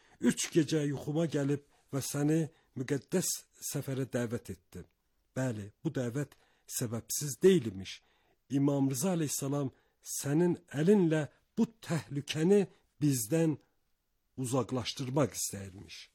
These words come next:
İbrahim Hacı Seyid Rıza Bahəddinin sözlərini eşitdikdən sonra özünə gəlir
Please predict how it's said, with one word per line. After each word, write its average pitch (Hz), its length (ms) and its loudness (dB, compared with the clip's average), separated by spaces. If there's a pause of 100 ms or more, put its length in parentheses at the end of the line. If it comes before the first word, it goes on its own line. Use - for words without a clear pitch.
İbrahim 120 600 0 (960)
Hacı 117 240 -6
Seyid 120 340 -8
Rıza 123 200 -4
Bahəddinin 127 800 -4 (100)
sözlərini 131 440 -4
eşitdikdən - 540 -12
sonra 170 480 -2 (600)
özünə 120 400 -2
gəlir 113 500 -6